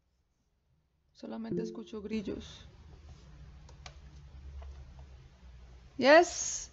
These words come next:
ok, welcome. Por aquí en la camarita, un momentito para que me vean, saludarlos a todos y bienvenidos. Welcome to the second online session.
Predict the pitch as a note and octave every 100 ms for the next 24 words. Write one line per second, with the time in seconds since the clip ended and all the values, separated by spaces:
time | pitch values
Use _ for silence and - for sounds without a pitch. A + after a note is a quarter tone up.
0 | - A3 C#4+ D#4 D#4 G#3 E3 E3+ A3+ D#4
1 | D#4 D4+ A#3+ F#3+ D#3 C#3+ - - _ -
2 | - G3+ G#3 A#3 C#4 C#4 C4+ A#3 A3 A#3+
3 | C#4 D4+ C4+ B3+ A#3+ A3+ A#3+ A#3+ G#3+ G#3+
4 | G3 G3+ B3+ C#4+ D4+ D4 - - G3 G3
5 | A#3 C4+ C#4+ D#4 B3 A3 B3 C#4 E4+ -
6 | - - - - - - - B3+ C#4+ E4+
7 | A3 A3 A3 G#3+ C#4 A#3+ E3+ D#3 - -
8 | - G#3+ A3 A#3+ A3+ - C4 C#4+ D#4 F#3
9 | F#3+ G3 - C#4 D#4 - D#4+ D#4 - -
10 | - F#3+ F#3 G3 G3+ G3+ - F#3+ C#3 -
11 | - -